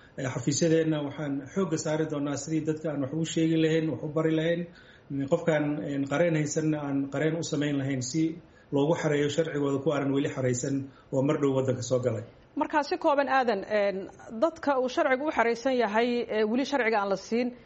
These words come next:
Speaker 2: haddii ay jeebka ku sitaan sida aad sheegtay, ma ku badbaadayaan?
Speaker 1: Qofka haddii sharcigu u xareysan yahay,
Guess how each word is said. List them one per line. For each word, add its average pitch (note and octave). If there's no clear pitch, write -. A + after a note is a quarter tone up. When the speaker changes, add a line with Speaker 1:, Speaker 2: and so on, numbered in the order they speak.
Speaker 2:
haddii B3+
ay B3
jeebka C4
ku C4
sitaan A#3+
sida C4+
aad G3
sheegtay, F#3+
ma G3
ku D#4+
badbaadayaan? B3+
Speaker 1:
Qofka F3+
haddii F#3+
sharcigu F#3+
u F#3+
xareysan E3
yahay, C3